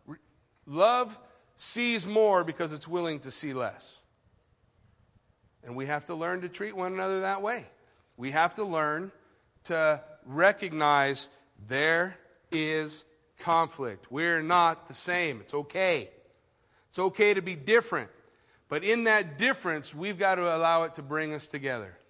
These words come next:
so that we can grow in our marriages, so that we can move forward. Listen what he says now.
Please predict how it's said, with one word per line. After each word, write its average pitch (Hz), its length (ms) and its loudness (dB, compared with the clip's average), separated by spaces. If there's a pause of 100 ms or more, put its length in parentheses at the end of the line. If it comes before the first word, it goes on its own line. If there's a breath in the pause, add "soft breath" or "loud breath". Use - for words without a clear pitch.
(460)
so 143 200 -2
that 151 100 0
we 160 180 0
can 151 260 -6
grow 151 500 4 (840)
in 160 120 0
our 151 140 4
marriages, 147 520 0
so 147 160 -4
that 151 100 -2
we 151 140 -2
can 165 460 -2 (300 soft breath)
move 151 560 -4
forward. 135 480 -2
Listen 226 340 2
what 233 120 6
he 226 100 -2
says 214 320 2
now. 165 280 2